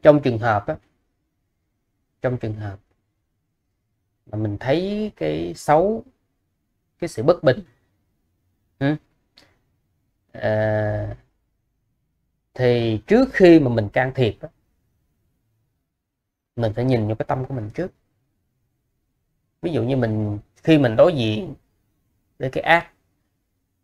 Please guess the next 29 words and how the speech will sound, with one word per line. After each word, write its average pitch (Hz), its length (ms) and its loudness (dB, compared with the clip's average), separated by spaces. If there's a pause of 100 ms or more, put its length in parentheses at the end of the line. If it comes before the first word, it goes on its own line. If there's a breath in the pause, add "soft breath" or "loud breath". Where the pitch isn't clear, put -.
(140)
ừ, 151 200 2 (1200)
mà 113 280 0
cái - 100 -2
tâm 143 180 4
sân 151 340 8
của 151 60 -2
mình 131 120 0
xuất 175 180 -4
hiện, 107 260 -4 (3000)
sư - 140 -4
nói 160 140 2
sư 143 200 0
đi, 143 160 0 (880)
chứ 151 220 -2
sư 139 160 2
nói 170 440 8
quý 165 180 0
vị, 131 560 -2
sư 139 80 -2
nói 151 160 2
khơi 143 180 2
khơi 143 260 12
vậy 123 100 4
có 160 120 2
khi 143 120 2
quý 156 160 0
vị 117 140 -2
nói 139 260 2
là 127 140 0